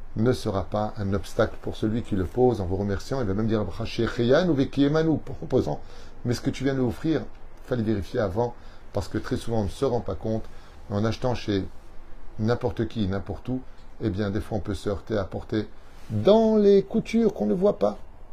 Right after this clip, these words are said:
du chatnez, et c'est un interdit de la Torah chaque seconde. Et après on se pose la question, mais pourquoi j'ai tellement de problèmes ? Qu'est-ce que Dieu veut chez moi ? J'ai rien fait de mal. » Baba, des fois c'est tout simplement sur toi que tu portes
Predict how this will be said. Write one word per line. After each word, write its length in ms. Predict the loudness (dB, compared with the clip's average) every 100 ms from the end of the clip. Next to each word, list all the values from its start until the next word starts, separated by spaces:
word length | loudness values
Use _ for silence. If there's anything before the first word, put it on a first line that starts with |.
| -14 -14 -16 -6
du 120 | -4
chatnez, 600 | 0 2 2 4 4 4
et 40 | 2
c'est 260 | -4 -2
un 100 | 0
interdit 340 | 0 0 0 2
de 40 |
la 80 | 0
Torah 220 | 2 0
chaque 240 | 2 0 0
seconde. 420 | -2 0 0 -2 -8 -18 -18 -16 0
Et 40 |
après 220 | 0 2 -2
on 60 |
se 60 | 0
pose 180 | 0 0
la 60 |
question, 300 | 0 -4 -4
mais 140 | -6 -6 -12 -14 -14 -16 -8
pourquoi 260 | -6 0 0
j'ai 100 | 0
tellement 280 | -2 -2 -4
de 60 |
problèmes ? 500 | -2 -2 0 -2 -6
Qu'est-ce 200 | -6 -6
que 100 | -4
Dieu 160 | -2 -2
veut 100 | -2
chez 180 | -2 -2
moi ? 400 | 0 0 -2 -6 -16 -12
J'ai 120 | -4
rien 180 | -2 -2
fait 160 | -2 -4
de 100 | -2
mal. » 320 | -2 -2 -4 -10 -18 -18 -18 -10
Baba, 300 | -2 0 2
des 100 | 0
fois 180 | 0 -2
c'est 180 | -2 -6
tout 140 | -6
simplement 460 | -6 -6 -4 -2 -4
sur 260 | -4 -8 -2
toi 220 | 4 4
que 140 | 4
tu 120 | 2 6
portes 420 | 6 6 2